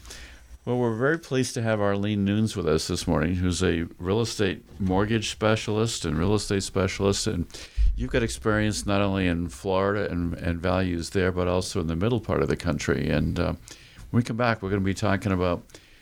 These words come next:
what the values are doing in other areas like Maryland or Washington, D C. I think generally across the country,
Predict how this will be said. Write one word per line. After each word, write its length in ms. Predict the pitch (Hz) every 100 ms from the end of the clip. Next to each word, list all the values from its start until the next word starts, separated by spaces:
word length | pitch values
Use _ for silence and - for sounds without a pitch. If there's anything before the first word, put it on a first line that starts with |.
| - - -
what 220 | 98 101
the 80 | 98
values 500 | 90 98 104 101 92
are 80 | 92
doing 320 | 90 92 87
in 140 | 85
other 260 | - 87 87
areas 640 | 87 90 90 82 80 80
like 260 | 82 82 78
Maryland 600 | 85 82 85 80 82 80
or 140 | 82 78
Washington, 600 | 78 82 - 87 87 80
D 160 | 80
C. 280 | 80 - 85
I 100 | 80
think 380 | 110 165 - -
generally 400 | - 117 147 101
across 340 | 82 107 95 -
the 100 | 87
country, 420 | 98 107 85